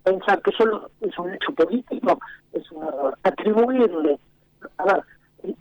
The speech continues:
después del partido con Perú, después del partido con Holanda, se calcula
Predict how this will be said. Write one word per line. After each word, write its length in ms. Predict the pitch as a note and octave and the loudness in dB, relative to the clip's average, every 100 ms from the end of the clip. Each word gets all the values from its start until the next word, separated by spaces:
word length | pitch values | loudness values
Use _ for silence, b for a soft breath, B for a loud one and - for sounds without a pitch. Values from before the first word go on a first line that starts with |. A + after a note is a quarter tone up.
| _ | _
después 280 | G#3 - D#4 | -2 2 4
del 100 | B3+ | 4
partido 360 | G#3 F3+ A#3+ G#3+ | 2 2 2 2
con 120 | G#3+ | 2
Perú, 280 | G4 - - - | 4 4 2 -2
después 260 | G#3+ B3 B3 | 0 2 0
del 80 | |
partido 280 | G#3+ - A3+ | 0 2 2
con 160 | G#3 F3+ | 2 2
Holanda, 380 | F#3+ A#3+ B3+ A3+ b b - | 2 4 2 0 b b -14
se 60 | |
calcula 580 | - G3+ - C#4 A3 - | -8 -8 0 2 2 0